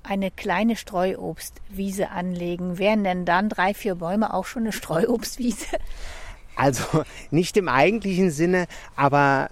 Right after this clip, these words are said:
Speaker 2: bei einem kleinen Garten kann man schon durch drei, vier kleinwüchsige Bäume so diesen Streuobstwiesen-Charakter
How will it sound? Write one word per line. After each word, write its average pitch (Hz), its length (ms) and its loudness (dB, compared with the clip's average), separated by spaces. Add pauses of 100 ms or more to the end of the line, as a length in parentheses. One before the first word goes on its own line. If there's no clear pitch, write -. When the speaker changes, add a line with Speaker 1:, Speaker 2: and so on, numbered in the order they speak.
(120)
Speaker 2:
bei 117 280 0
einem 117 260 0
kleinen 156 420 0
Garten 139 580 2 (260)
kann 127 160 2
man 117 220 2
schon 190 520 0 (320)
durch 117 200 0
drei, 127 340 4
vier 170 600 4 (360)
kleinwüchsige 156 920 0
Bäume 120 420 2 (300)
so 113 160 -8
diesen 104 380 -10
Streuobstwiesen-Charakter 107 1700 -4